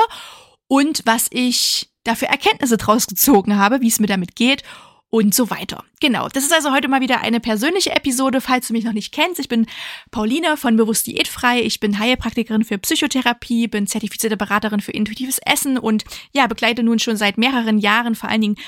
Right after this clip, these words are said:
Frauen in ein bewusst diätfreies Leben, Frieden schließen mit dem Essen, mit ihrem Körper. Und da geht es vor allen Dingen, ähm,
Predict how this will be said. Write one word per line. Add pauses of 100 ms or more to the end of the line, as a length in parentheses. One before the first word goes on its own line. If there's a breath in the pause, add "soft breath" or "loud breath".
(140)
Frauen
in
ein
bewusst
diätfreies
Leben,
Frieden
schließen
mit
dem
Essen,
mit
ihrem
Körper.
Und (360 loud breath)
da
geht
es
vor
allen
Dingen, (320 loud breath)
ähm,